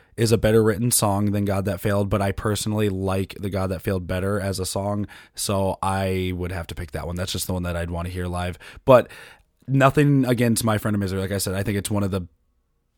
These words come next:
most well-written Metallica songs ever.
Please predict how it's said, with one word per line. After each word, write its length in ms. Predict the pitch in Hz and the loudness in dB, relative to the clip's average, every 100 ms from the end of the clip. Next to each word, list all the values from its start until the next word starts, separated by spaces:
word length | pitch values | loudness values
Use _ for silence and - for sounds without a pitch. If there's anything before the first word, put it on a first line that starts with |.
| _ | _
most 520 | 110 104 110 107 101 104 | -8 -4 0 0 0 0
well-written 540 | 104 104 98 98 98 | 0 2 0 -4 -4
Metallica 400 | 92 98 95 90 | -4 -4 -4 -4
songs 580 | - 90 87 90 90 - _ - | -4 -4 -4 -6 -6 -10 _ -8
ever. 380 | 95 80 67 | -6 -6 -10